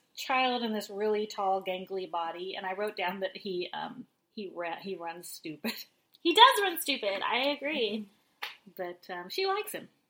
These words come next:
Speaker 1: you know?
Speaker 2: Uh, who's next?
Speaker 1: Is, oh, I wrote down, I wrote down Rwanda there. Is that the one that we think looks like the character?
Speaker 2: Oh, yeah!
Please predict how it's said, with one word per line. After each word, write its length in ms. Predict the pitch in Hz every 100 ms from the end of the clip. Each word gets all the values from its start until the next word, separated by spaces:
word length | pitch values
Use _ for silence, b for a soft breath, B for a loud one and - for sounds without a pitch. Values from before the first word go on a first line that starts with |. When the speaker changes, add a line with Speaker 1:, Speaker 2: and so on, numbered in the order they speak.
| _
Speaker 1:
you 120 | 226
know? 160 | 196 208 247 _ _ _ _ - - _ _ _ -
Speaker 2:
Uh, 540 | 220 214 208 196 190 240 262
who's 140 | 262 208
next? 500 | 147 - - - - _ _ _ _
Speaker 1:
Is, 140 | 240 -
oh, 160 | 285 269
I 80 | 240
wrote 220 | 285 302
down, 460 | 277 247 240 240 - _ -
I 80 |
wrote 220 | 233 254 247
down 240 | 226 220
Rwanda 560 | 202 190 196 214 208 180
there. 220 | 175 170
Is 60 | 185
that 160 | 226 220
the 60 |
one 140 | 240 240
that 100 | 226
we 80 | 220
think 220 | 233 220
looks 200 | 214 -
like 180 | 220 214
the 60 |
character? 360 | 220 - 214 269
Speaker 2:
Oh, 360 | 480 554 554 440
yeah! 600 | 480 571 554 523 453 311